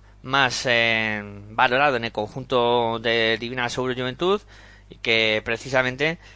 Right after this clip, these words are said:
eh, debutó en la Liga Endesa A C B con el Real Betis Energía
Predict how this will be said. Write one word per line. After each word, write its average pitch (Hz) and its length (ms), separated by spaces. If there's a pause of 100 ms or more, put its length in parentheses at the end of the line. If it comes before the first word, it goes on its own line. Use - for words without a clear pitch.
(140)
eh, 107 380
debutó 127 680
en 107 760
la 110 120
Liga 127 200
Endesa 123 280
A - 40
C 127 100
B 139 160
con 127 160
el 110 400 (260)
Real 131 240
Betis 123 540 (120)
Energía 107 760